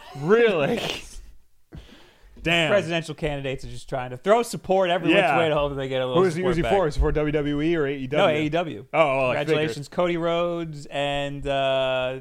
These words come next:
Speaker 1: Chris
Speaker 2: Chris
Speaker 1: Jericho,
Speaker 2: Jericho.
Speaker 1: Kenny Omega, my good
Speaker 2: That was
Speaker 1: friend
Speaker 2: all he
Speaker 1: Kenny
Speaker 2: said.
Speaker 1: Omega.
Speaker 2: He only cared about them.
Speaker 1: Oh, really?
Speaker 2: He didn't care about Kenny Omega.
Speaker 1: Damn. Not even the Young Bucks, who also started the company?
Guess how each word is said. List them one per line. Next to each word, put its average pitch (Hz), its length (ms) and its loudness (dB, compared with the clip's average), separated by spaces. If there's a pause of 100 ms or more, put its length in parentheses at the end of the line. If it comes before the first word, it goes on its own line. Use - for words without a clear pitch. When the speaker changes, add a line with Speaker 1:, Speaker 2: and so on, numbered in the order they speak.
Speaker 1:
Chris 147 160 -2
Speaker 2:
Chris 175 100 -2
Speaker 1:
Jericho, 143 320 2
Speaker 2:
Jericho. 143 320 2
Speaker 1:
Kenny 147 220 -4
Omega, 139 680 -4
my 135 140 -10
good 127 80 -8
Speaker 2:
That 151 140 4
was 165 80 0
Speaker 1:
friend 160 100 4
Speaker 2:
all 160 60 2
he 156 60 2
Speaker 1:
Kenny 143 120 -4
Speaker 2:
said. 143 140 2
Speaker 1:
Omega. 131 160 -4
Speaker 2:
He 143 80 -4
only 151 140 -2
cared 165 200 0
about 151 240 0
them. 127 220 -4
Speaker 1:
Oh, 151 100 6
really? 165 320 2
Speaker 2:
He 160 240 -8
didn't 147 180 -4
care 151 200 2
about 147 340 0
Kenny 139 220 -2
Omega. 127 360 -6
Speaker 1:
Damn. 139 360 -4 (600)
Not 175 160 4
even 208 160 0
the 185 60 0
Young 190 220 0
Bucks, 226 280 0
who 180 140 -2
also 180 380 0
started 220 320 0
the 247 80 -4
company? 240 500 -2